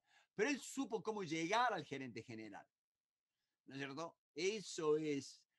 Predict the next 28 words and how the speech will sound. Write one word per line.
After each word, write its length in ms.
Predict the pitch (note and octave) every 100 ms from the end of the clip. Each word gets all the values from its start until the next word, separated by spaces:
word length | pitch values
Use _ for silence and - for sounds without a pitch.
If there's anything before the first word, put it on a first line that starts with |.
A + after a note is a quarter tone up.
| _
porque 160 | C#3+ C#3+
por 120 | F3
ahí 160 | F#3+ G#3+
decimos, 220 | F#3+ A#3
"No, 640 | C4+ C4+ B3+ B3+ A#3+ A3+
qué 100 | A3
sé 140 | - G3
yo, 180 | A#3 A#3
si 120 | G3+
yo 140 | G#3+ A#3
no 100 | -
conozco 320 | G#3+ G3 F#3+
a 40 |
nadie 360 | G3+ G3 E3+ D3+
ahí, 380 | C#3+ C3+ A#2 - _ _
oh, 300 | - G3 G#3+ E3+
pero 100 | E3+
si 140 | F3+
no, 400 | G3+ G#3+ G#3+ G#3
pero 140 | F3 F3
si 160 | - E3+
yo 180 | G3
no, 280 | G3 G#3+ G#3
yo 180 | E3 F#3
conozco 380 | F#3 F#3+ F#3+ F3+
a 100 | -
tal", 520 | F3+ G3 A#3 C#4 B3+ _ _ _ _ _ _ _ -
pero, 460 | E3 F3+ F#3 -